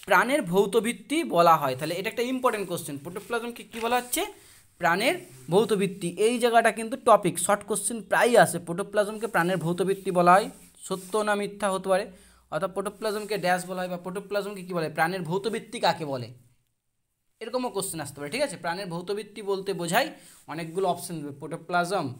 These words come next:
এন্ডোপ্লাজম রেটিকুলাম, নিউক্লিয়াস। এবার যেটা সঠিক সেটাকে তুমি টাচ করে দেবে। ক্লিয়ার? এরপর দেখো, তাহলে প্রোটোপ্লাজম ব্যাপারটা আমার ক্লিয়ার হয়ে গেল।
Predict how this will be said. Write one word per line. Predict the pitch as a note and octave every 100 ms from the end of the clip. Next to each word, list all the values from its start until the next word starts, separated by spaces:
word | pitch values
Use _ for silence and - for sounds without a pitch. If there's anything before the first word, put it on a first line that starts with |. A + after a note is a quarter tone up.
| - -
এন্ডোপ্লাজম | - C#3+ E3+ F3 E3+ E3+
রেটিকুলাম, | D#3+ D#3+ F3+ G3+ G3 C#3 A#2 -
নিউক্লিয়াস। | D3 F#3+ F#3+ A#3 G#3+ B2+ - -
এবার | - G#3
যেটা | A#3+
সঠিক | A#3 A#3+ C4+
সেটাকে | G#3+ G#3
তুমি | G3+ G3
টাচ | G3+ G3+
করে | F#3+
দেবে। | F3+ - _ _ _ _ _ _ _ _
ক্লিয়ার? | - A#3 C#4+ - _ _ _ _ - - -
এরপর | G#3+ C4
দেখো, | C#4 C4 G#3 - -
তাহলে | G#3+
প্রোটোপ্লাজম | F#3 A#3 B3+ - C4 C#4
ব্যাপারটা | B3 F#3+ G3 -
আমার | G3+ A#3+ -
ক্লিয়ার | A#3 G#3
হয়ে | D3
গেল। | B2+